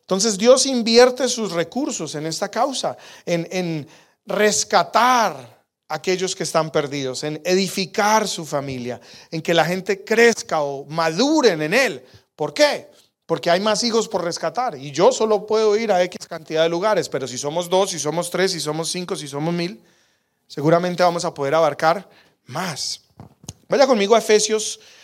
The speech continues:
eh, va-, vamos a leer dos pasajes en Efesios, pero Efesios dos,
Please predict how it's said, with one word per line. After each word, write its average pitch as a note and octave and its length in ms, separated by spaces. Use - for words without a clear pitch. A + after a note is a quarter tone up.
eh, B2+ 540
va-, E3 260
vamos G3 180
a G#3+ 60
leer E3+ 240
dos G3+ 180
pasajes F3+ 300
en E3+ 80
Efesios, F3 300
pero D#3 120
Efesios G#3+ 540
dos, G#3 480